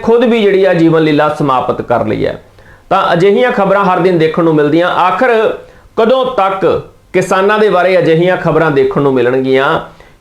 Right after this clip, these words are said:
ਕਿਉਂਕਿ ਬੀਤੇ ਕੱਲ੍ਹ ਜੋ ਮੀਟਿੰਗ ਹੋਈ ਆ, ਮੀਟਿੰਗ ਬੜੇ ਸੁਖਾਲੇ ਢੰਗ ਦੇ ਵਿੱਚ ਹੋਈ ਆ। ਮੀਟਿੰਗ ਦੇ ਵਿੱਚ ਬੜਾ ਪੋਜ਼ਿਟਿਵ ਰਿਸਪੌਂਸ ਮਿਲਿਆ। ਕਿਸਾਨ ਜਿਹੜੇ ਖੁਸ਼ ਜ਼ਰੂਰ ਨਜ਼ਰ ਆਏ ਨੇ। ਜਗਜੀਤ ਸਿੰਘ ਡੱਲੇਵਾਲ ਦੇ ਵੱਲੋਂ ਵੀ ਕਹਿ ਦਿੱਤਾ ਗਿਆ ਕਿ ਮੀਟਿੰਗ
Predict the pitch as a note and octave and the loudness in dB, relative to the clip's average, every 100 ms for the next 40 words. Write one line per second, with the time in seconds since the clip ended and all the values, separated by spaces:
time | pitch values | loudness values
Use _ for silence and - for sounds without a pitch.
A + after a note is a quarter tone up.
0 | - G#3+ A3 B3 F3 F#3+ F#3+ A#3+ A#3+ G#3+ | -2 0 2 0 2 0 0 0 2 0
1 | A3+ A3+ G3 F3 G#3 B3 G#3 G3 G3 F#3+ | 2 2 2 0 0 0 2 2 2 0
2 | - - - - C3+ D3 F#3+ G#3 C#4+ B3+ | -4 -8 -20 -8 -2 2 2 2 0 0
3 | A3+ A3+ A3 - - - - - _ _ | 2 2 2 -2 -8 -20 -20 -20 _ _
4 | _ - G3 F#3+ G3 A#3 A3+ G3 F3+ G3 | _ -4 0 0 0 0 0 0 2 2
5 | F#3+ F#3+ F3 F#3 F#3 F3+ D3 - D3+ F#3+ | 2 0 0 2 2 0 -2 -4 0 0
6 | G3+ B3+ C4 A#3 A3 A3 G3+ G#3+ G#3 F3+ | 0 0 2 2 2 0 0 0 0 0
7 | F3+ F#3+ G#3 G#3+ G#3 F3+ F3 F#3 F#3 F3+ | 0 0 0 0 0 0 0 0 0 0
8 | F#3 E3+ - - - _ F#3 - G3+ B3 | 2 0 -4 -12 -20 _ -2 0 0 0
9 | A3+ A#3 A3+ G3+ G3+ F#3 E3+ G3 A3 G#3 | 2 0 0 0 0 0 2 2 2 2
10 | F3+ F#3 F#3 F#3 F3+ F#3 D#3 D3 G#3 A3 | 2 2 2 2 0 0 -2 -2 -2 0
11 | A3 F3+ F#3 G3+ F#3+ F#3+ G#3+ G3+ G3 F#3+ | 0 2 2 2 2 2 2 2 2 0
12 | F#3+ F#3+ F#3+ - F#3 F3+ F#3+ F3+ G3+ G#3+ | 0 0 0 0 0 0 0 0 0 0
13 | F#3 F3 F#3+ | 0 0 2